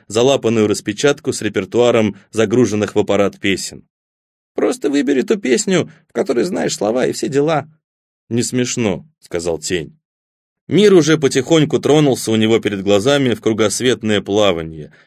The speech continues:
и сил на то, чтобы спорить с мистером Нанси, не было решительно никаких. И вот уже мистер Нанси поставил на аппарате «Не дай понять меня не так»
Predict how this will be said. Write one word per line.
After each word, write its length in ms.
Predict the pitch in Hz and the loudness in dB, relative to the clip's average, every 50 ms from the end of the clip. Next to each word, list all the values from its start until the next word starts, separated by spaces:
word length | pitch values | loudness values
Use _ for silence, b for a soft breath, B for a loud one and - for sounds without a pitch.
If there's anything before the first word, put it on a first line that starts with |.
| b b | b b
и 100 | 127 123 | -6 -4
сил 260 | - - 202 202 160 | -2 0 0 2 2
на 200 | 135 120 117 113 | 4 4 2 2
то, 240 | 113 - 196 190 - | 2 2 2 2 2
чтобы 260 | - - 104 98 98 | 0 -4 -4 -4 -4
спорить 400 | - - - 143 143 127 107 104 | -4 -2 2 2 2 2 0 -4
с 60 | - | -4
мистером 460 | 113 127 131 120 - 107 101 101 101 | -2 -2 -2 -2 -2 -2 -2 -2 0
Нанси, 560 | 117 147 165 156 156 156 - 139 131 117 98 B B B B B | 0 0 0 0 -2 -4 -4 -2 -2 -2 -2 B B B B B
не 220 | 104 135 170 180 | -2 0 2 2
было 200 | 151 147 143 127 | 2 2 2 2
решительно 560 | 123 123 120 - - 170 156 156 127 123 127 123 | 2 0 -2 -2 0 -2 -2 -2 -2 -2 0 0
никаких. 760 | 123 123 120 123 123 127 127 - - 107 90 - - - _ _ _ _ - | 0 0 0 0 -2 -4 -4 -4 -4 -4 -4 -4 -8 -18 _ _ _ _ -4
И 80 | - 139 | 0 2
вот 180 | 196 214 147 | 2 4 2
уже 180 | 139 117 113 113 | 2 2 2 2
мистер 360 | 113 117 107 - - 107 110 | 2 2 0 -2 -2 -2 -2
Нанси 580 | 117 143 180 185 165 156 - - 151 123 - B B B B | 0 0 0 0 0 -2 -2 0 0 0 0 B B B B
поставил 540 | - 120 113 - - 147 147 147 139 123 120 | 0 0 0 0 0 0 2 2 2 2 2
на 140 | 117 113 107 | 2 0 0
аппарате 680 | 107 - 110 117 135 143 131 - - 131 117 104 98 b b b b - | 2 0 2 2 2 0 0 -2 -2 0 0 0 -2 b b b b -4
«Не 100 | 117 120 | -4 -2
дай 240 | 113 131 135 131 | 0 0 0 0
понять 460 | - - 110 113 123 131 120 113 - - | 0 0 -2 0 0 0 -2 -2 -4 -6
меня 220 | 117 120 117 113 | -4 -4 -2 -2
не 120 | 117 117 | -2 -4
так» 400 | 123 - 127 113 92 78 78 - | -4 0 2 2 2 2 -2 -10